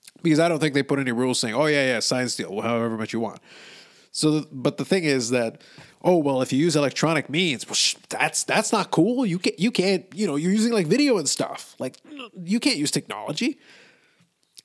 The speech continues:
I, I struggle with it because, like I said, in some areas, I'm very much, like, a traditionalist when it comes to baseball.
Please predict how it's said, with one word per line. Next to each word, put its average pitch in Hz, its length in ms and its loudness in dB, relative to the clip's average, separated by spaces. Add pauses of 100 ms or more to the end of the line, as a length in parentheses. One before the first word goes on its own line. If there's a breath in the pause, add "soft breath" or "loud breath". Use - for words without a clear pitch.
(340)
I, - 640 -2
I 156 140 2
struggle 185 420 2
with 127 140 0
it 120 140 -2
because, 127 340 0
like 120 140 0
I 127 60 2
said, 127 260 0
in 98 160 -10
some 151 520 -2
areas, 120 460 0
I'm 117 180 -4
very 110 320 -2
much, - 600 -4
like, 131 180 -4
a 135 60 -2
traditionalist 120 840 -4
when 151 120 0
it 139 40 -2
comes 151 200 -4
to - 40 -4
baseball. - 460 -6